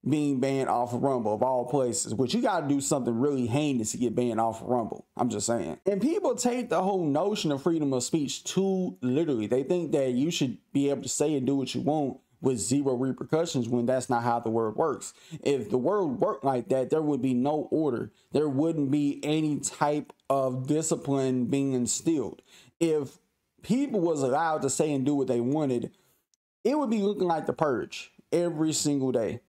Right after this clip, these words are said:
Now, granted, I do believe in freedom of speech, but like anybody else does, but I wouldn't go as far as to say something stupid that's gonna get me hit with a lot of vitriol and hate or worse.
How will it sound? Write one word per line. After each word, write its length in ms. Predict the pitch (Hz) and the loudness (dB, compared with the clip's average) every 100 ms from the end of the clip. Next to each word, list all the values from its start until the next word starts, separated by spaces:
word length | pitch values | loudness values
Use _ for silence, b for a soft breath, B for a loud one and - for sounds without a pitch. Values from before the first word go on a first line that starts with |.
| - | -2
Now, 160 | 185 | 0
granted, 360 | 185 233 170 - | 2 0 0 0
I 180 | 143 196 | 0 2
do 200 | 190 220 | 0 2
believe 360 | 175 180 196 | 2 2 2
in 80 | 170 | 0
freedom 300 | 170 180 147 | 2 2 2
of 60 | 135 | 0
speech, 260 | 208 196 | 0 0
but 180 | 160 147 | 0 2
like 160 | 147 143 | 2 0
anybody 380 | 156 135 127 151 | 2 2 2 2
else 200 | 214 196 | 0 0
does, 320 | 147 135 127 b b b | 2 2 -2 b b b
but 400 | 151 170 160 139 - _ _ _ _ _ _ | 0 2 2 -2 -8 _ _ _ _ _ _
I 220 | - 330 | -2 -2
wouldn't 340 | 311 349 247 | 0 0 0
go 200 | 208 233 | 0 0
as 120 | 214 - | 0 0
far 240 | 208 196 | 0 0
as 60 | 196 | -2
to 60 | |
say 260 | - 196 185 | 0 0 0
something 400 | 185 180 151 135 | 0 -2 0 0
stupid 540 | 120 - 196 196 160 | -2 -2 -2 0 0
that's 220 | 139 139 | 0 0
gonna 480 | 139 156 139 127 120 - _ _ - 131 | 0 0 0 0 -2 -6 _ _ -10 -2
get 180 | 127 160 | -2 0
me 240 | 156 151 | 0 0
hit 240 | 143 175 - | 0 0 0
with 140 | 131 | 0
a 60 | 120 | 0
lot 240 | 131 139 | 0 0
of 80 | 120 | 0
vitriol 580 | 113 143 - 135 127 120 | 0 -2 0 0 2 0
and 100 | 117 | 0
hate 300 | 139 143 - | 0 0 -2
or 220 | 131 123 | 0 0
worse. 640 | 113 117 139 156 117 - | 0 0 2 2 0 -4